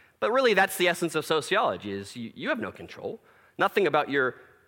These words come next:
genetics or your personality or your individual capabilities or achievements are ever going to give you anything that your environment didn't already give you. And you take the same people with the same personality and the same capability, and you put them in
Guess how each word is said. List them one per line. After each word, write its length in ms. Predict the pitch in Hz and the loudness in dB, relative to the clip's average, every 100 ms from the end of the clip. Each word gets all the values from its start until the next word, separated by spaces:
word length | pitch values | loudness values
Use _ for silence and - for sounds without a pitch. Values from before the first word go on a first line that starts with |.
| _ | _
genetics 640 | 135 123 127 127 127 - | -2 0 2 0 -2 -8
or 40 | 107 | -4
your 120 | 110 | -4
personality 840 | 110 131 135 117 135 131 131 131 | -2 -4 -2 0 2 4 2 2
or 80 | 120 | 0
your 180 | 113 131 | 0 0
individual 500 | 135 131 120 123 117 | 0 -2 -2 -4 -4
capabilities 840 | - 117 107 117 117 120 120 113 | -4 -6 -4 -4 -4 -2 -4 -4
or 100 | 110 | -4
achievements 540 | 107 - 127 107 120 120 | -6 -6 -8 -6 -6 -4
are 100 | 98 | 0
ever 260 | 160 196 | 2 2
going 260 | 156 135 131 | 0 0 -2
to 120 | 131 | -6
give 180 | 117 120 | -6 -4
you 160 | 117 113 | -4 -2
anything 600 | 196 269 175 123 113 113 | 0 0 -2 -4 -4 -4
that 140 | 117 | -6
your 140 | 120 123 | -4 -4
environment 760 | 113 101 156 165 127 117 120 | -2 2 4 4 2 0 -4
didn't 220 | 113 139 135 | -2 -2 0
already 420 | 123 117 110 110 | 0 0 -2 0
give 220 | 160 131 | -2 -2
you. 120 | 90 - _ _ _ _ _ - | -8 -16 _ _ _ _ _ -6
And 80 | 156 | -4
you 60 | |
take 180 | 139 160 | -2 -2
the 80 | 143 | -2
same 240 | - 170 | 0 0
people 340 | 151 214 202 156 | 0 -2 2 2
with 120 | 156 | 2
the 80 | 131 | -2
same 260 | - 147 | -2 -2
personality 580 | 139 127 - 220 240 175 | 0 -4 0 2 4 4
and 80 | 143 | 2
the 40 | |
same 220 | 135 135 127 | 0 -2 -2
capability, 760 | 139 123 117 226 214 196 185 - - - - - | -4 -4 0 2 2 2 -2 -6 -20 -20 -16 -4
and 160 | 151 | -2
you 80 | 143 | -2
put 240 | - 190 | -2 -2
them 160 | - 160 151 | 0 -2 0
in 380 | 151 147 147 | 0 2 0